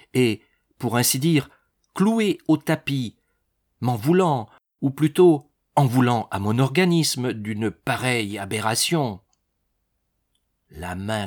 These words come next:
continuait. Je ne puis que dire continuait. Et vous allez voir que je ne puis que m'exprimer ainsi, à remuer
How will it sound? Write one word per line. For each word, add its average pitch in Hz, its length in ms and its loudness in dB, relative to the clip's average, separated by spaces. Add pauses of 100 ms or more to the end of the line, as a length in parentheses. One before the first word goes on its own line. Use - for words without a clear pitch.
(120)
continuait. 95 760 -8 (960)
Je 135 160 0
ne 143 140 2
puis 143 360 -6
que 143 100 -4
dire 131 460 -2 (100)
continuait. 156 640 -2 (840)
Et 139 80 0
vous 147 180 2
allez 160 140 4
voir 165 420 0
que 143 100 0
je 135 140 0
ne 135 140 -2
puis 139 400 -8
que 147 100 2
m'exprimer 139 800 -2
ainsi, 135 560 0 (760)
à 117 140 0
remuer 120 760 -2